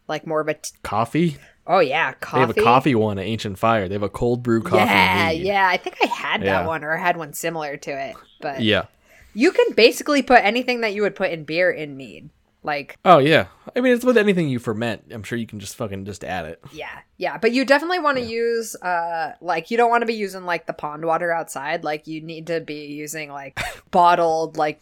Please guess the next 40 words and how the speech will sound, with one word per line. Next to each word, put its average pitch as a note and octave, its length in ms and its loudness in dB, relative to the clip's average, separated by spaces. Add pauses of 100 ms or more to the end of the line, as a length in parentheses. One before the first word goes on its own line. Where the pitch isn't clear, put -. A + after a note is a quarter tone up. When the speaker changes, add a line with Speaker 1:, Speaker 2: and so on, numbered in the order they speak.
Speaker 1:
distilled D3+ 720 -6
water, A#2+ 400 -14
you B2+ 180 -20
know? C3 140 -20
You C#3+ 160 -14
don't D3+ 140 -6
wanna D#3+ 180 -12
have, D3+ 240 -6
Speaker 2:
If D#3+ 100 0
Speaker 1:
like, - 60 0
Speaker 2:
somebody's D4 340 4
Speaker 1:
funky A3 80 4
Speaker 2:
using G3 180 8
Speaker 1:
shit. - 80 -6
Speaker 2:
pond D3+ 340 4
water D3+ 360 4
to C#3 160 -6
make B2 280 -2
mead, A2 340 -2
I G#2+ 100 -2
don't C3+ 220 0
think E3+ 140 -2
they're D#3 120 0
listening A2+ 400 -4
to G2+ 140 -4
a F2+ 60 -8
podcast - 800 -2
<laughs> - 60 -4
on - 60 0
a - 40 0
computer A2+ 440 -6 (160)
Speaker 1:
Well, A4+ 160 6
I - 20 -2
mean, G#4 160 6
Speaker 2:
or G4+ 120 8
a F4+ 60 -4
Speaker 1:
I - 20 -6
Speaker 2:
phone. A4 160 4
Speaker 1:
mean, A4 200 4
like, G4 380 4